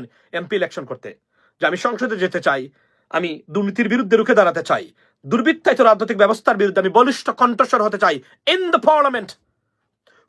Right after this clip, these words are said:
কত ধরনের বাধা আমার সামনে সৃষ্টি হবে আপনি কল্পনা করতে পারবেন না। হয়তো জাননি আপনাকে ফিরে আসতে হবে, পারবেন না আপনি।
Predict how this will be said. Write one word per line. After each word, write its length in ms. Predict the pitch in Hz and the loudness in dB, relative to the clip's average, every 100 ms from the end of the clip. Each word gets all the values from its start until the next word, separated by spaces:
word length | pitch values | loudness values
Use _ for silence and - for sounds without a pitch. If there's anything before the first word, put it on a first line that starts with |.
| _ | _
কত 200 | 269 311 | 0 2
ধরনের 260 | 320 311 254 | 4 4 4
বাধা 380 | 151 - 330 | 2 2 4
আমার 160 | 311 262 | 2 0
সামনে 260 | - 208 190 | -4 -4 -4
সৃষ্টি 280 | 208 - | -10 -6
হবে 160 | 208 160 | -6 -6
আপনি 100 | 147 | -12
কল্পনা 260 | - 226 233 | -14 -8 -8
করতে 120 | 185 | -8
পারবেন 220 | 120 107 | -14 -18
না। 160 | 98 - _ | -20 -20 _
হয়তো 180 | 190 196 | -4 -2
জাননি 320 | 170 208 262 | 0 -2 -2
আপনাকে 260 | 208 156 139 | -6 -6 -14
ফিরে 180 | 135 113 | -14 -16
আসতে 200 | - 104 | -18 -20
হবে, 120 | 98 _ _ | -20 _ _
পারবেন 220 | 151 131 | -6 -6
না 80 | 113 | -10
আপনি। 200 | 98 - | -18 -20